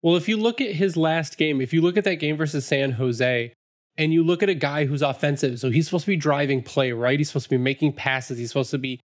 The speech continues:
keeping the puck in the offensive zone. He's supposed to be, uh, scoring goals. He had a Corsi for,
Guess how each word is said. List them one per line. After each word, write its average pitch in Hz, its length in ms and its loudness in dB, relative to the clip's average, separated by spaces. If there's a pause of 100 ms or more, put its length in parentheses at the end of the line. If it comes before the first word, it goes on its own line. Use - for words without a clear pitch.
(120)
keeping 170 320 2
the 147 80 2
puck 151 260 -2
in 151 60 2
the 143 100 2
offensive 131 580 -2
zone. 127 300 0
He's 120 160 -6
supposed 127 380 0
to 131 60 -4
be, 127 220 -6 (160)
uh, - 280 -2 (140)
scoring 160 480 0
goals. 143 360 -2 (480)
He 170 180 0
had 202 240 0
a 202 80 -2
Corsi 170 520 0
for, 143 560 -2